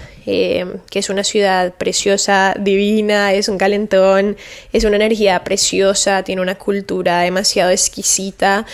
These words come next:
Eh, no hay nada más rico que comerse un chontaduro de verdad afuerita del Museo de la Tertulia con miel y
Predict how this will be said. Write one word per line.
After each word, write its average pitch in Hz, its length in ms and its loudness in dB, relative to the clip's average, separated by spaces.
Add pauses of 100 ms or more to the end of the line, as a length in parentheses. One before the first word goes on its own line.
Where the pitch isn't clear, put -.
(340)
Eh, 208 400 4
no 233 60 -2
hay 254 140 -2
nada 233 200 4
más 240 180 6
rico 277 360 6
que 294 120 6
comerse 254 360 6
un 254 80 0
chontaduro 233 680 4
de 226 120 4
verdad 208 600 2 (380)
afuerita 196 920 -2 (440)
del 233 120 0
Museo 226 280 2
de 202 80 4
la 208 120 2
Tertulia 202 760 0
con 190 240 -4
miel 196 460 0
y 190 560 -4